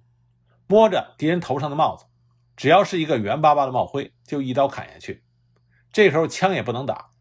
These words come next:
就拿着手榴弹用力的砸头。就这样，红一军团在其他各部的有力协同下攻入了山城堡。国军除了一部趁着夜色突围之外，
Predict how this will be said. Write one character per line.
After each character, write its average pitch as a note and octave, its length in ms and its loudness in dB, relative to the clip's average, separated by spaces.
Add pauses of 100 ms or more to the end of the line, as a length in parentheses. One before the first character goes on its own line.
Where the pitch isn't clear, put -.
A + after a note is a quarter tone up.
就 D3+ 140 -6
拿 B2 180 0
着 C#3 80 -2
手 F2 220 -8
榴 E2+ 80 -16
弹 A#2+ 280 -2 (100)
用 D3+ 180 -6
力 G#2+ 80 -6
的 F2 80 -10
砸 F#2 180 -10
头。 F#2+ 280 -12 (760)
就 G3 100 6
这 G#3+ 180 4
样， A#2 140 0 (360)
红 E3+ 180 0
一 F#3+ 40 0
军 F#3+ 140 -6
团 A#2+ 380 -2
在 C#3 140 -4
其 D3+ 160 -6
他 D3+ 120 4
各 E3 220 0
部 B2 140 -4
的 G#2 100 -4
有 F2 140 -6
力 F2+ 100 -10
协 A2 160 -10
同 C3+ 140 -10
下 - 220 -6 (200)
攻 F3 240 0
入 C3 140 -2
了 - 240 -12
山 A2 180 -6
城 A2 100 -6
堡。 - 280 -14 (720)
国 F#3+ 180 6
军 G#3+ 140 0
除 E3 120 0
了 E3+ 80 0
一 C#3 140 -2
部 - 300 -2 (400)
趁 A#3 180 -2
着 F3 100 -4
夜 F3+ 200 -2
色 - 400 -2
突 E3 100 -6
围 D3+ 140 -2
之 D3+ 100 -8
外， D3+ 300 -2